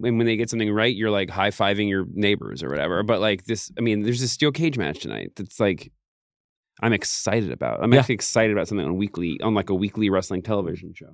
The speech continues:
Speaker 2: Well, that's because, I mean, look at the people involved. First, I think the M J F Cody feud's amazing, and I think Cody
Speaker 1: Mm-hmm.
Speaker 2: is, like,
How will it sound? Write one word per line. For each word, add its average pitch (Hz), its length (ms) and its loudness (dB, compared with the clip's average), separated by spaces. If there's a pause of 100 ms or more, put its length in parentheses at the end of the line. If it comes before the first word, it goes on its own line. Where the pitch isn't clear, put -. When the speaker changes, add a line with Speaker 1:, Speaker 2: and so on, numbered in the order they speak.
Speaker 2:
Well, 156 140 2
that's 127 340 0
because, 131 360 0
I 143 40 2
mean, 131 160 4
look 123 140 2
at 135 80 0
the 139 60 2
people 135 340 2
involved. 131 340 0
First, 110 220 0
I 104 100 0
think 117 300 -2
the 107 180 2
M 110 160 2
J 104 200 4
F 101 180 2
Cody 101 240 0
feud's 95 260 -2
amazing, 98 320 2
and 123 80 4
I 120 40 2
think 117 200 0
Cody 113 360 8
Speaker 1:
Mm-hmm. 110 100 4
Speaker 2:
is, 107 260 0
like, 117 200 0